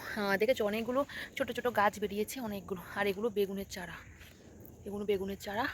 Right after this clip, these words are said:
এই যে অনেকগুলো ছোট ছোট বেরোচ্ছে। তো চলো বন্ধুরা আমি ঘরে চলে যাই। আর এদিকে একটা, আহ, কা-, করলা গাছ আর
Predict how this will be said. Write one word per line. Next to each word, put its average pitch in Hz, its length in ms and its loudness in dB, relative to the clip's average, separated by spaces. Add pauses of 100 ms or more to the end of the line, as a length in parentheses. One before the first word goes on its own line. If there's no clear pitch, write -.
(1400)
এই 233 80 0
যে 226 80 2
অনেকগুলো 233 440 4
ছোট 240 200 2
ছোট 208 180 4 (300)
বেরোচ্ছে। 202 380 0 (280)
তো 226 80 -6
চলো 240 260 6
বন্ধুরা 269 240 6
আমি 247 120 4
ঘরে 208 220 2
চলে 214 200 0
যাই। 240 120 -4 (580)
আর 254 180 4
এদিকে 240 240 6
একটা, 262 200 10
আহ, 233 640 6
কা-, 214 360 2
করলা 247 280 10
গাছ 202 200 4
আর 190 60 2